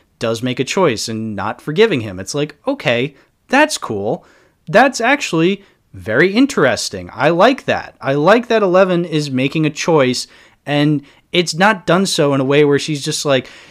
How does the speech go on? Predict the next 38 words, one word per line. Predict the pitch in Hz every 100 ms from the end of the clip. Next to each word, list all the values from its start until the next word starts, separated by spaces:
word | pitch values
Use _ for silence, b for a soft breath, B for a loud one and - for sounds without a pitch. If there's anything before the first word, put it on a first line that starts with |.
| B
"You | 143 175
were | 143
mean | 120 139 131
to | 117
me, | 113 104 95
so | 135 127
I'm | 147 143
gonna | 135 135 123 120
blah, | 139 135
blah, | 123
blah, | 120 127
blah, | 120
blah." | 139 110 104
She | - 165
just | 139 147
says, | - 135 131 b _
"Goodbye, | 104 107 135
Papa," | 135 165 165 - 92 85 b b -
walks | 95 117 - -
away. | 147 147 95
It's | 82 -
like, | 127 _ _
"Great. | - 254 262 - - -
That's | 247 -
great. | - 120 165 185 - -
I | 170
love | 233 120 165 202
that. | 113 82 -
That's | 156 247 - - b b -
more | 135 240 285 247
of | 139
that, | 127 165 139 92
more | 127 226 285 254 220
subtlety | - - - 165 175 135 - 107
like | 95 101 95 95
that. | 120 107 90
Like, | 117 117
that | 170 202